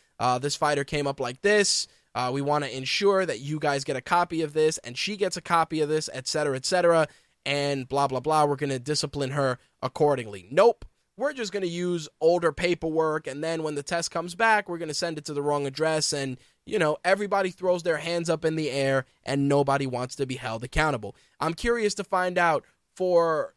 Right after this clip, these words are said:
the usage of diuretics, what type of a, um, disciplinary measure will be,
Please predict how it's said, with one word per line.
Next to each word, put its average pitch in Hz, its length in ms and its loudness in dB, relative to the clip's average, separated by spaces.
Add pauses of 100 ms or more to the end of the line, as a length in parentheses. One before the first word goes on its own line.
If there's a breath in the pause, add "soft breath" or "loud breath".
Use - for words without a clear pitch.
(140)
the 156 100 -4
usage 180 480 -2
of 156 140 -4
diuretics, 170 720 4 (200 soft breath)
what 170 300 2
type 170 320 0
of 151 220 -2
a, 143 280 0
um, 127 380 -4 (140)
disciplinary 160 680 0
measure 151 480 -2 (260)
will 151 300 2
be, 143 480 -4